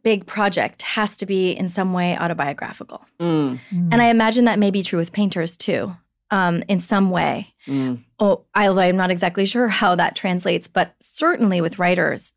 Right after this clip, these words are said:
Speaker 1: novelists, nonfiction, and fiction, who often make their first projects, uh, highly personal.
Speaker 2: Mm-hmm.
Speaker 1: Maybe because they have to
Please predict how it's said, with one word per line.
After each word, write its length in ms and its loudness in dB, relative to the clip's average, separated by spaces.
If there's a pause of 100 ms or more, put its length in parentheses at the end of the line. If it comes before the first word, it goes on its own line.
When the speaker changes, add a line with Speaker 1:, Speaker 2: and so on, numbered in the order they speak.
(100)
Speaker 1:
novelists, 640 0 (140)
nonfiction, 540 0
and 160 -4
fiction, 480 -2 (460)
who 420 4
often 280 2
make 180 0
their 100 2
first 340 -2
projects, 580 -2 (540)
uh, 300 2
highly 300 2
personal. 540 -6 (140)
Speaker 2:
Mm-hmm. 240 -4
Speaker 1:
Maybe 240 4
because 280 0
they 120 2
have 320 -2
to 460 0